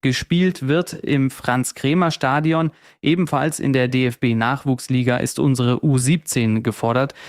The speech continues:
Die B-Junioren empfangen am Sonntag um elf Uhr das Team von Hertha B S C auf unserem Vereinsgelände.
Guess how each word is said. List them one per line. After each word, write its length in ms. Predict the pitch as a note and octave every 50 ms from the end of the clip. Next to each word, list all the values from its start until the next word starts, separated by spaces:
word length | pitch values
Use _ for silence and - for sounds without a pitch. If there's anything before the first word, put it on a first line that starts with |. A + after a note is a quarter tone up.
| - _ -
Die 80 | C#3+ C3
B-Junioren 920 | B2 C#3+ E3 F3+ D#3 C3+ A#2+ A#2 A2+ A2 A2 A2+ A#2 C3 C3+ C3+ C3+ -
empfangen 540 | - A#2 A2 G2+ - - C3 D3 D#3 C#3+ C3
am 160 | B2 A#2+ A#2
Sonntag 500 | G#2+ B2 A#2+ C#3 D3 - C3 B2+ - -
um 200 | - C#3 D#3 -
elf 320 | - C#3+ D3+ D#3 - - -
Uhr 320 | D#3 D3 D3 C#3+ C#3+ - -
das 280 | - B2 A#2 A#2 - -
Team 280 | - - D3+ D3 D3+ D3
von 200 | - C3 B2+ A#2
Hertha 360 | A2 A#2+ B2+ C3+ - - A#2+
B 220 | A#2 A#2 A#2 A#2 A#2
S 160 | A2+ - -
C 240 | - B2+ B2 B2+ -
auf 220 | - A#2+ A2 -
unserem 340 | - C3 A#2+ A#2+ A#2 A#2 -
Vereinsgelände. 840 | - B2+ - D3 F#3 G3+ - - E3+ E3 E3 F3 F3 E3+ E3+ E3+